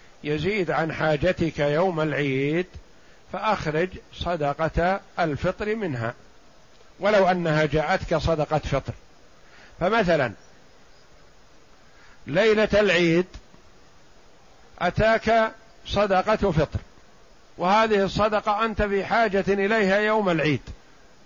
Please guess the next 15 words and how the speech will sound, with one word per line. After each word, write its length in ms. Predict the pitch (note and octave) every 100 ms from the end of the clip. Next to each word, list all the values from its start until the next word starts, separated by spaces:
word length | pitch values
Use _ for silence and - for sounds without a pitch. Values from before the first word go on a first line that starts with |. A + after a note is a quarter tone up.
| - - - - -
تأكلها 800 | E3+ F3+ G#3 A3+ F#3 F3+ F3+ G#3
أنت 360 | A#3+ G#3 A3+ A#3 - - -
وأولادك، 640 | G3 A3+ G3 F3+ D3 C3 B2 - - - - - - -
نقول: 440 | F3+ - A3+ A#3+
"لا 120 | B3 A3
يلزمك 580 | G#3+ F3 F3+ F3+ F3
أن 200 | F#3 F3+
تخرجها 600 | E3 F3 E3+ E3+ D3+ E3+
صدقة 420 | D#3+ F3+ F3 E3 F3
فطر 400 | - A#3 A3+ G3+
ما 200 | F3 E3+
دمت 240 | G#3 G3
في 240 | F#3+ F3+
حاجة 380 | D#3+ G3 G#3+ G#3 G#3
إليها، 600 | B3 C4 G#3+ C3 B2